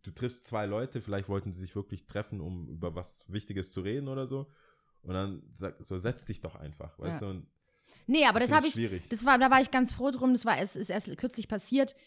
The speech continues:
Speaker 2: Ähm, eine gute Freundin von mir, also wirklich eine sehr gute Freundin von mir, kam irgendwie, die wohnt, ähm, in, in, in, in, in Mannheim, nee, Ludwigshafen mittlerweile.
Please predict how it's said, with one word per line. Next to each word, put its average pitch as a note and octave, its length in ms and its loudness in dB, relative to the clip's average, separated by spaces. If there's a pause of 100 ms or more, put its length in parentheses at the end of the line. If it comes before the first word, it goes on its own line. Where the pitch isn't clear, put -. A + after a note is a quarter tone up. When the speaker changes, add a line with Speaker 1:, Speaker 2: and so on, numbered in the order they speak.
(320)
Speaker 2:
Ähm, G#3 460 4 (560)
eine G3+ 160 4
gute B3 240 6
Freundin A#3+ 320 4
von A#3 160 2
mir, G3+ 80 4
also F3+ 160 2
wirklich F#3+ 200 0
eine F#3+ 160 -2 (360)
sehr G#3+ 200 2
gute G3 140 0
Freundin G3+ 280 0
von F#3+ 100 0
mir, F#3 340 -2
kam G3 380 2
irgendwie, G#3 220 2
die F3 100 -4
wohnt, F#3 380 0
ähm, F3 460 0
in, E3 260 -2
in, D3+ 200 -4
in, D3+ 400 -4 (680)
in, C#3+ 600 -2 (680)
in C#3 380 -2
Mannheim, G3 480 2
nee, F3+ 140 6
Ludwigshafen G3 500 2
mittlerweile. G3 460 -4